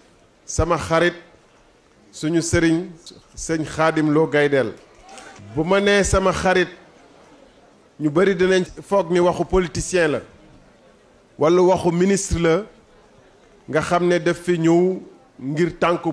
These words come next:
politique, ngir tànk kuy sàkku, euh, ndombal tànk buñ ko dénk mu yàgg ci moom. Waaye sëñ bi kat dama ko xam bala dara di am. Ñu fii ci jamono yoo xam ne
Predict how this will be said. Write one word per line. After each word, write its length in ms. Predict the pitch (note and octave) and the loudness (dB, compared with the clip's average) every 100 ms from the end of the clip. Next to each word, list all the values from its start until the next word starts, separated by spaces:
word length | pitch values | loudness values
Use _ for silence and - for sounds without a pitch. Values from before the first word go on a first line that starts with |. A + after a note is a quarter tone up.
| - | -2
politique, 460 | E3+ D#3+ E3+ F3+ - - _ - - _ _ C3 | -2 -2 -4 -8 -10 -20 _ -20 -20 _ _ -8
ngir 260 | C#3+ E3 | -4 -2
tànk 240 | E3 F3 E3+ E3 D#3 E3 C#3+ - _ _ - | 0 -2 -2 -8 -8 -10 -14 -20 _ _ -6
kuy 160 | F3+ | -4
sàkku, 680 | D#3 - E3+ - F3 F3 G#3+ - _ _ _ _ _ _ - | -2 -2 -2 -4 -4 -4 -6 -16 _ _ _ _ _ _ -4
euh, 460 | D#3+ E3 E3 D#3+ D#3 | 0 2 2 2 2
ndombal 400 | D#3 F3+ F#3 F3 | 0 2 2 2
tànk 260 | F3+ E3+ D#3 | 0 0 0
buñ 200 | D#3+ F#3 | -2 2
ko 120 | F#3 | 0
dénk 300 | D3+ F3 - | 2 -2 -2
mu 160 | D#3+ E3 | -2 2
yàgg 240 | D#3+ C#3+ | 0 -2
ci 100 | - | -6
moom. 260 | C#3+ B2+ G2 - _ _ _ _ _ _ _ _ _ _ _ _ - | -4 -4 -6 -18 _ _ _ _ _ _ _ _ _ _ _ _ -6
Waaye 320 | C#3 E3 F3+ | 0 2 2
sëñ 560 | E3+ - F#3+ G3+ G3 F#3+ | 0 -2 0 2 0 0
bi 120 | F3+ F#3+ | -2 0
kat 280 | G3 D#3 F#3 | -2 -2 -2
dama 200 | F#3+ F#3 | 0 0
ko 140 | F#3 | -2
xam 440 | - F3 F3+ G3 A3+ _ - - _ - | -2 -2 -2 -6 -14 _ -20 -20 _ -8
bala 300 | C3 F3+ F3+ D3+ - _ _ _ _ _ - | -2 2 2 -2 -16 _ _ _ _ _ -4
dara 280 | E3 F#3+ F#3 | 0 2 0
di 100 | F#3 - | -2 -4
am. 220 | D3+ A#2+ - _ _ _ _ _ _ _ - _ _ _ _ _ _ _ _ | -4 -4 -10 _ _ _ _ _ _ _ -20 _ _ _ _ _ _ _ _
Ñu 240 | C#3 F#3 G3 | 0 0 0
fii 240 | G#3 G#3 | -2 -4
ci 120 | - D3 | -4 -2
jamono 320 | F#3+ G3 F#3+ | 0 2 2
yoo 160 | F#3 F3 | 2 2
xam 260 | - F3 | 0 -2
ne 320 | F3 E3+ G3+ | 0 0 -2